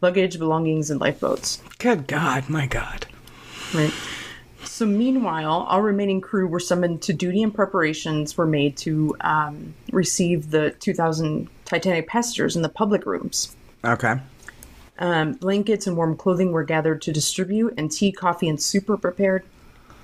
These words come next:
Speaker 1: Um, first
Speaker 2: <sighs>
Speaker 1: aid points were established in three dining rooms, with a doctor in charge of each. When all was ready, the ever-thoughtful Rostron ordered his crew to take hot coffee in preparation for the long night ahead.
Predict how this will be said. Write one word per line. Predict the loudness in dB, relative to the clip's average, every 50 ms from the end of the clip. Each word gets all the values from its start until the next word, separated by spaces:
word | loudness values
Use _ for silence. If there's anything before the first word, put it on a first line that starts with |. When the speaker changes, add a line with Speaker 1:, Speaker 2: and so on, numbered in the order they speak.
| -20 -20 -20 -20 -10 -4
Speaker 1:
Um, | 0 0 2 2 0 -2
first | -2 0 2 2 2 2 2
Speaker 2:
<sighs> | 2 2
Speaker 1:
aid | 0 -2 -2 -2
points | -2 0 0 0 0 0
were | 0 2 2
established | 2 0 0 0 0 0 0 0 -2 -2 -2
in | -2 -4 -2
three | 0 2 2 4
dining | 4 4 2 2 -2 -2
rooms, | -4 -4 -4 -4 -6 -8 -8 -8 -8 -12 -20 -18 -6 -2
with | -2 0 0 0
a | 0
doctor | 2 2 2 2 0 0 -2
in | -2 -2
charge | -2 -2 -2 0 2
of | 2 2 2 0
each. | -2 -4 -2 -2 -4 -6 -8 -8 -10 -18 -20 -20 -20 -20 -20 -18 -10 -4
When | -4 -2 0
all | 2 2 2
was | 2 0 0 0
ready, | 0 0 0 -2 -2
the | -2 -2 0
ever-thoughtful | -2 -2 -2 -4 -4 -2 0 0 0 0 -2 -2 -2
Rostron | 0 0 0 0 -2 -2 -2 -2 -2 -2 -4
ordered | -2 0 0 2 2 0 0
his | -2 -4 -4
crew | -2 0 0
to | 0 -2
take | -2 0 0 0 0 0
hot | 0 0 0 0
coffee | 0 -2 -2 -2 -2
in | -6 -4
preparation | 0 0 0 2 0 -2 -2 -2 -4 -6 -8
for | -6 -4
the | -4
long | -2 -2 -4 -6 -6
night | -6 -6 -6
ahead. | -8 -8 -10 -12 -12